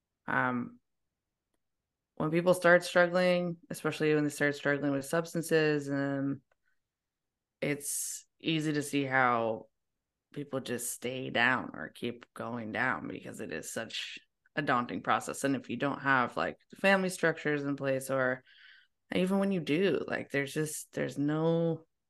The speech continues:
there's no rules to this shit. There's no easy way out either. Um,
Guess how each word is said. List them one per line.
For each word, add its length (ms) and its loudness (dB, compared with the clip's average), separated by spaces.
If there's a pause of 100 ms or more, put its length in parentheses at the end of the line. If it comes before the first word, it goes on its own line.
(1300)
there's 180 -6
no 120 2
rules 400 2
to 80 -2
this 120 0
shit. 200 -4
There's 200 -2
no 120 0
easy 320 -2
way 180 -2
out 240 2
either. 420 -2 (880)
Um, 520 0